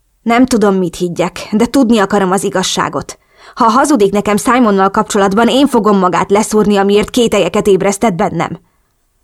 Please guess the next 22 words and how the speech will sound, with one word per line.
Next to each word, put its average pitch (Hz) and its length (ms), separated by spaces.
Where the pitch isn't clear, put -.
Ledobtam 220 500
a 190 60
vágódeszkát 170 720
a 117 60
lába 117 300
elé, 110 220
és 185 120
elindultam 170 600
a 156 60
szobámba. 147 600
A 330 120
kabinomba 208 540
érve 196 280
elfogott 180 540
a 151 60
zokogás. - 680
Most - 380
először, - 680
mióta 147 400
itt - 180
vagyok. - 420
Kiborultam. 76 760